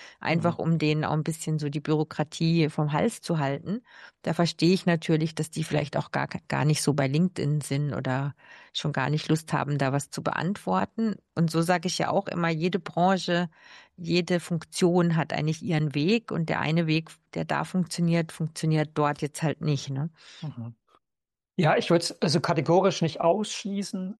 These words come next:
Speaker 2: Für mich ist einfach wichtig, hat, hat der Arzt oder Ärztin die Zeit, sich auf LinkedIn da zu tummeln? Also,
Speaker 1: Mhm, genau.
Speaker 2: wenn ich da sch-, wenn ich da schon bin, ist es okay. Wenn ich dort erst wieder ein Profil anlegen muss und verstehen muss, wie LinkedIn funktioniert, dann ist es halt nicht mal eben schnell gemacht.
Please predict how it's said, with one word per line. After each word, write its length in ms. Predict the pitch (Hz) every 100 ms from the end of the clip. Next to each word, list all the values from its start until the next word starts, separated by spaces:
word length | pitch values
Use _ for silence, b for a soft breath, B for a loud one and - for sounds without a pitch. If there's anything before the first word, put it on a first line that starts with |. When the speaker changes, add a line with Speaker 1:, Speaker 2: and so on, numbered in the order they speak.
| -
Speaker 2:
Für 140 | - -
mich 220 | 160 165
ist 120 | -
einfach 340 | 160 151 135
wichtig, 360 | 160 - - -
hat, 380 | 196 - 151 - -
hat 320 | - 143 -
der 120 | 151
Arzt 280 | 151 151 -
oder 160 | 139 143
Ärztin 400 | 147 147 - 135
die 100 | 139
Zeit, 420 | - 143 143 - _
sich 240 | - 147
auf 160 | 165 -
LinkedIn 420 | 147 147 175 143
da 260 | 143 139 - _ _ _ _
zu 140 | - 151
tummeln? 460 | - 160 220 240
Also, 360 | 165 139 135 131
Speaker 1:
Mhm, 420 | 208 214 208 214
genau. 360 | 185 196 180 165
Speaker 2:
wenn 180 | 160 185
ich 120 | -
da 140 | 165 156
sch-, 180 | - -
wenn 160 | 147
ich 120 | 151 -
da 140 | 147
schon 220 | - 147
bin, 200 | 135 190
ist 160 | 180 151
es 140 | 143
okay. 340 | 139 - 175 165
Wenn 120 | 151
ich 200 | 151 -
dort 280 | 151 147 -
erst 340 | 156 143 - -
wieder 160 | 147
ein 120 | 147
Profil 360 | - 143 - 185
anlegen 380 | 165 147 151 143
muss 280 | 143 139 -
und 160 | 147
verstehen 440 | - 131 143 139 135
muss, 220 | 139 -
wie 60 | 131
LinkedIn 440 | 139 170 - 156
funktioniert, 600 | - 143 - 143 139 135
dann 120 | 139
ist 120 | 147 143
es 140 | -
halt 280 | 143 - -
nicht 260 | 156 156
mal 220 | 156 143 151
eben 260 | 147 139
schnell 300 | - 139 139
gemacht. 460 | 135 131 160 -